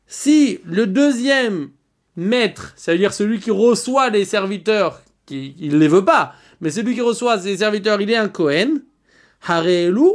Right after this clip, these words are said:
Ochlin Bitrouma. Les serviteurs d'un Kohen, ils peuvent manger de la Trouma au même titre qu'un Kohen peut manger de la Trouma. Donc si le deuxième maître, ça veut dire celui qui reçoit les serviteurs, c'est un Kohen, les serviteurs,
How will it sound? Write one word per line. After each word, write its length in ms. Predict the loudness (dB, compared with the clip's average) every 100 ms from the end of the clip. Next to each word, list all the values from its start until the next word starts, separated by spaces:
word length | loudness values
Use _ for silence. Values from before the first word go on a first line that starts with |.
| 0 -4
Ochlin 540 | -4 -2 -2 0 0
Bitrouma. 680 | -2 -6 -6 -4 -4 -6 _ _ _ _ _ _ _ _ -8
Les 140 | -4
serviteurs 440 | -2 -2 0 -2 -2
d'un 140 | -2
Kohen, 300 | -2 -2 -2
ils 100 | -4
peuvent 160 | -4 -2
manger 300 | -2 -2 -4
de 60 | -4
la 80 |
Trouma 420 | -4 -6 -2 0 0
au 60 |
même 200 | 0 -4
titre 300 | -6 -10 -10
qu'un 160 | -10 -6
Kohen 320 | -2 -2 -2
peut 100 | -6
manger 240 | -4 -4
de 60 | -4
la 80 | -4
Trouma. 440 | -6 -8 -8 -10 _ _ _ _
Donc 180 | -8 -4
si 100 | 2
le 140 | 2
deuxième 420 | 2 0 0 0 0
maître, 260 | -2 -4
ça 120 | -8
veut 60 | -4
dire 120 | -2
celui 220 | -2 -4
qui 100 | 0
reçoit 500 | 2 2 2 0 -2
les 100 | 0
serviteurs, 420 | -2 -6 -4 -4 -4
c'est 100 | -4
un 120 | -4
Kohen, 420 | -2 -2 -2 -4 -10 _ _ _ _ _ _ _ _ _
les 140 | -4 0
serviteurs, 760 | 0 0 2 4 4 0